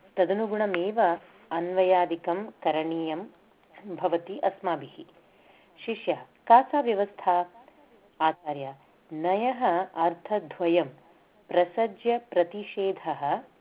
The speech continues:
पर्युदासः चेति। शिष्यः, मया एतस्य अर्थः न अवगतः।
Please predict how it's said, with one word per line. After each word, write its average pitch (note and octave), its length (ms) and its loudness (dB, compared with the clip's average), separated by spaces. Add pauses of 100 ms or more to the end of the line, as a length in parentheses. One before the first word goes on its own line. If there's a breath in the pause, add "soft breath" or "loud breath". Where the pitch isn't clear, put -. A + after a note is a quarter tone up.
पर्युदासः F#3+ 880 2
चेति। E3+ 480 -6 (480)
शिष्यः, - 360 -6 (200)
मया A3 220 2
एतस्य G3 440 -4
अर्थः E3 480 -2
न E3 80 -4
अवगतः। D3 840 -4